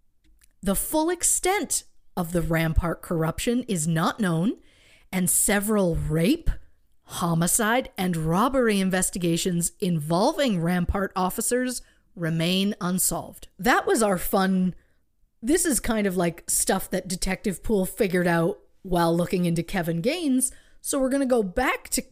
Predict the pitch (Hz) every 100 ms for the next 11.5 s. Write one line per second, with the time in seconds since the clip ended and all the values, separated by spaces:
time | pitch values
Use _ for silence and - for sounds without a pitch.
0 | - 170 180 170 160 - 147 - 175 170
1 | 170 - - _ _ - - 453 - -
2 | 254 196 233 190 220 180 202 185 196 180
3 | 175 175 - - - - - 285 392 359
4 | 214 180 - 170 160 156 - 156 151 156
5 | 170 170 196 - - - - - 233 -
6 | 320 359 - 240 - - 370 440 - 240
7 | 220 202 208 196 180 - - - - 370
8 | 453 392 185 170 165 156 226 - _ _
9 | _ _ - 208 208 226 208 214 - 196
10 | 185 185 175 170 165 160 - 151 160 156
11 | 233 311 247 -